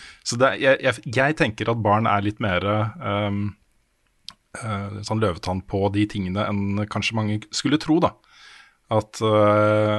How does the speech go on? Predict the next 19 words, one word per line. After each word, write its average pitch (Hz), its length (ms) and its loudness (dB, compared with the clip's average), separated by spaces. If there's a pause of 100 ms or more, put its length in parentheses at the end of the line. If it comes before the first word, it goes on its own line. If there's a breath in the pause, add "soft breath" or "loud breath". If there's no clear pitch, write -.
(140)
at, - 240 -10
eh, 104 240 0
det 107 120 -2
går 101 280 2
an 113 140 0 (240)
å 101 80 -2 (340)
f-, - 140 -6 (180)
fordøye 98 400 -2
den 95 160 -4
type 92 380 -2 (340)
innhold 90 400 -2
som - 160 -2
er 92 240 2
i 95 60 -2
også 95 320 -4 (360)
It - 140 -10
Takes - 200 -4
Two. 165 180 4 (800 loud breath)
Eh, 104 520 0